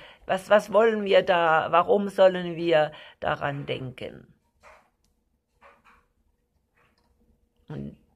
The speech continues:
ich denke halt schon, dass wir immer das vor Augen halten müssen,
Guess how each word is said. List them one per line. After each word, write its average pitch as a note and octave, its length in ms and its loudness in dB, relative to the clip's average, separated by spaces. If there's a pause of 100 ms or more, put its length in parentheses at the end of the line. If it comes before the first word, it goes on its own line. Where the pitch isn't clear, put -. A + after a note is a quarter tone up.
(460)
ich - 220 -16
denke F#3 320 -4
halt D#3 200 -2
schon, E3+ 220 -6
dass D3+ 220 -4
wir D#3 140 -10
immer D#3+ 380 -6 (420)
das D#3 200 -6
vor E3+ 400 2 (380)
Augen F3+ 420 0
halten E3 520 -2
müssen, C#3+ 480 -10